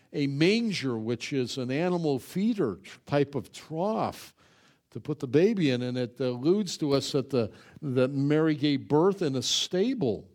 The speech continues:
Only the animals were there and nothing else. And like most, uh, most girls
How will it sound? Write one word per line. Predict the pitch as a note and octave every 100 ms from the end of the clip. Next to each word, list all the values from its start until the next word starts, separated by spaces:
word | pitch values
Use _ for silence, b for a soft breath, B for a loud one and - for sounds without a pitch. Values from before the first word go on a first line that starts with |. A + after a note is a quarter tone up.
| b b b -
Only | E3+ F3+ F3
the | E3+ D#3+
animals | F#3+ C4 A#3+ D3+ - B2+
were | G2+
there | F#2 E2+ E2+
and | G#2+ C#3
nothing | F3 G3 G#3+ G3
else. | G3+ F#3+ A#3+ E3 - - _ _ _ _ _ _ _ _ _ _ _ C#3
And | C#3 C3+
like | C3+ C3 C3
most, | C3 C3+ F#3 G3 F#3 - -
uh, | B2+ G2+ F2+
most | G2+ E3+ B3+ -
girls | D3 A#2 G#2+ A2 C3+ -